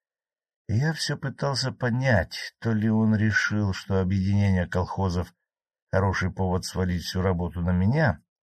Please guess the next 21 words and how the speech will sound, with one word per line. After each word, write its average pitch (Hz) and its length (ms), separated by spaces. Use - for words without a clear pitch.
то 123 120
ли 151 80
просто 160 440
сам 92 380
по 92 100
себе 92 400
бездарность 90 960
и - 100
действительно 92 760
постоянно 98 580
нуждается 82 720
в - 180
помощи. - 640
Однажды 165 400
я 147 80
даже 131 260
не 120 140
выдержал 117 560
и 107 40
спросил: - 680
"Петрович, 101 680